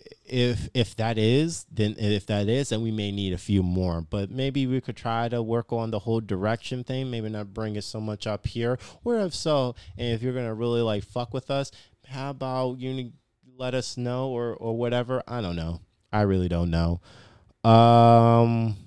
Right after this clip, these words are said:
I know I had something else, but I can't really think of it. But that's all right. I think I got enough out of this. Um, yeah. So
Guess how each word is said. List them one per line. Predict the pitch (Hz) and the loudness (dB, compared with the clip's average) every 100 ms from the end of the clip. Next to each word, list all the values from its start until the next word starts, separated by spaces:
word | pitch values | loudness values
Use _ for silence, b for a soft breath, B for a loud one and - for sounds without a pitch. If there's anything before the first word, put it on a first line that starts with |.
| - | -8
I | - 135 | 0 0
know | 170 | 2
I | 151 | 2
had | 123 - | 0 0
something | 117 107 104 | 0 2 2
else, | 104 101 - | 4 2 2
but | 104 | 0
I | 110 | -2
can't | - 101 | 0 0
really | 92 92 | 2 0
think | 92 101 95 | 0 0 0
of | 92 | 2
it. | 95 90 | 2 2
But | 95 92 92 - _ _ _ _ - | 2 4 2 0 _ _ _ _ -4
that's | 135 143 | 0 2
all | 127 | 4
right. | 107 101 | 6 8
I | 110 | 6
think | 120 113 | 4 6
I | 110 | 8
got | 101 | 8
enough | 92 90 87 | 6 4 2
out | 87 90 | 2 2
of | 82 | 4
this. | 85 - - - - - | 4 2 -4 -8 -12 0
Um, | 98 95 95 92 92 90 87 87 95 _ _ _ _ _ _ _ _ _ _ _ _ _ _ _ - | 6 8 8 8 6 4 0 -2 -6 _ _ _ _ _ _ _ _ _ _ _ _ _ _ _ 2
yeah. | 143 165 117 - - | 8 10 8 2 -2
So | - 127 131 123 117 | 10 12 12 12 10